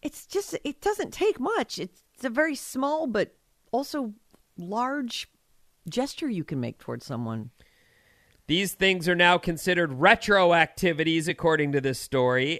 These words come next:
Speaker 2: and a wall calendar to keep track of birthdays and events makes the list. Also, eleven percent of people haven't bought a physical newspaper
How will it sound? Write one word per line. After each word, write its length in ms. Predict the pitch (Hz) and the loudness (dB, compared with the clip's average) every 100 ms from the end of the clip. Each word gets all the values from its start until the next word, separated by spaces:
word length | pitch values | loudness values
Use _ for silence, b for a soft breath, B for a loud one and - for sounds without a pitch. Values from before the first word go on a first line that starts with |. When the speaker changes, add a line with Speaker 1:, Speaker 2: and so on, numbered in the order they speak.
| - | -4
Speaker 2:
and 540 | 135 135 135 139 135 147 | -2 -2 -2 -2 -4 0
a 120 | 165 | 0
wall 380 | 160 185 208 208 | 6 6 6 4
calendar 600 | 190 175 156 147 143 135 | 2 2 2 0 0 0
to 80 | |
keep 260 | 127 165 - | -4 -8 -8
track 300 | 180 156 151 | 0 0 0
of 100 | 127 | -2
birthdays 520 | 160 165 - 156 143 | -2 -2 0 0 0
and 100 | 151 | -4
events 560 | 131 165 208 - - - _ _ _ _ _ _ _ _ 127 | -2 0 0 -2 -12 -12 _ _ _ _ _ _ _ _ -2
makes 300 | 143 147 - | -2 -2 -4
the 140 | 143 | -4
list. 380 | 139 143 165 - | -2 0 0 0
Also, 560 | 160 165 170 156 143 - | 0 2 0 2 0 0
eleven 440 | 151 175 214 214 | 2 4 4 2
percent 320 | 175 160 170 156 | -2 0 0 0
of 100 | 151 | -2
people 340 | 160 165 165 | -4 -2 -2
haven't 400 | 156 180 196 139 | 2 2 2 0
bought 300 | 170 165 170 - | 4 6 4 0
a 80 | 143 | -10
physical 500 | - 156 165 165 156 | -4 -4 -4 -6 -6
newspaper 800 | 151 147 - 143 123 139 127 | -4 -4 -2 -2 0 -2 -2